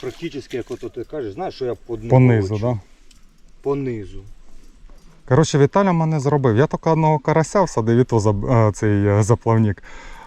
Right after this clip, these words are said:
Speaker 2: А Віталя вже, он,
Speaker 1: Це
Speaker 2: дивіться.
Speaker 1: на даний момент, давай подивимося, як закінчиться рибалочка. Це вам привіт з останньої нашої рибалки.
Speaker 2: О.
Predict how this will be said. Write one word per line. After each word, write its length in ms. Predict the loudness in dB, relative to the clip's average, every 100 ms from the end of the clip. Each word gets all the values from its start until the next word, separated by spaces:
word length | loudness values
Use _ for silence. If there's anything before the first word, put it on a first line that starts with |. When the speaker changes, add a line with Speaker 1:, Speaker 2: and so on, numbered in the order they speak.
| -8
Speaker 2:
А 180 | 0 4
Віталя 420 | 4 4 2 2
вже, 220 | 2 2
он, 180 | 0 2
Speaker 1:
Це 100 | 2
Speaker 2:
дивіться. 320 | 2 2 -2
Speaker 1:
на 60 | -2 -2
даний 400 | -4 -6 -6 -6
момент, 340 | -6 -6 -6 -6
давай 200 | -6 -6
подивимося, 480 | -6 -6 -6 -8
як 120 | -12 -12
закінчиться 600 | -12 -12 -12 -14 -12 -12
рибалочка. 540 | -10 -8 -8 -10 0 4 4 2 0
Це 120 | 2
вам 220 | 0 0
привіт 420 | -2 0 0 -2
з 80 | -6 -10
останньої 640 | -10 -2 -2 0 -2 0
нашої 400 | 0 0 -2 -2
рибалки. 840 | 2 0 2 0 0 -2 -2 -2 -2 -6 -10 -18 -14 -14 -14 -20 -20 -20 -20 -18 -20 -20 -4
Speaker 2:
О. 540 | 2 4 4 2 0